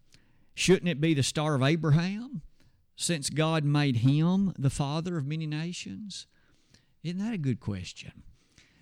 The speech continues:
We all know that Judaism and the Jewish family in particular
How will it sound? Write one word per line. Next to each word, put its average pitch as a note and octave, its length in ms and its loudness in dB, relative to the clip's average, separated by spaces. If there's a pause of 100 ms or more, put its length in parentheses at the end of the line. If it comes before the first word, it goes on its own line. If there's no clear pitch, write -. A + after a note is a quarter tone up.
(140)
We G3 160 -4
all G3 220 -2
know E3 420 -2
that C3 200 -4
Judaism C3 920 -4 (220)
and E3 240 -6
the D#3 100 -4
Jewish D#3 320 -4
family F3 460 -6
in D#3+ 80 -6
particular D3 720 -4